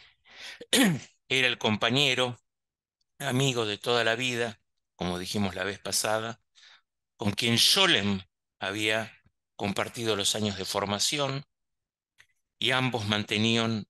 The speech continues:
una asidua correspondencia de extraordinaria intensidad intelectual, ¿sí? Como ya vimos. Ahora, ¿por qué traigo, por qué traje, ¿no?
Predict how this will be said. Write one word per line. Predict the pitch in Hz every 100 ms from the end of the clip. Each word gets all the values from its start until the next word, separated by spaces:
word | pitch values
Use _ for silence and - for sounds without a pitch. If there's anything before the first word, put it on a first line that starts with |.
| _ _ _
una | 104 95
asidua | 95 - 117 117 104
correspondencia | - 92 - 95 95 101 101 98 - 90 - _ _ _ _ _ _ _ _
de | 92 98
extraordinaria | - - 98 104 110 117 113 110 107 98 _ _ _ _ _ -
intensidad | 98 - 95 - 98 107 104 - -
intelectual, | - 95 - 90 92 - 104 87 82 80 _ -
¿sí? | - 90 95
Como | 95 80
ya | 82 90
vimos. | 85 71 65 - - - _ _ _ - - _ _ _ - _ _ _ _ _ _ - - - -
Ahora, | 139 131 110 -
¿por | 151 -
qué | 156
traigo, | - 123 117 107 101 95 80 -
por | 87 -
qué | 117
traje, | - 110 104 - 92 80 - _ -
¿no? | 104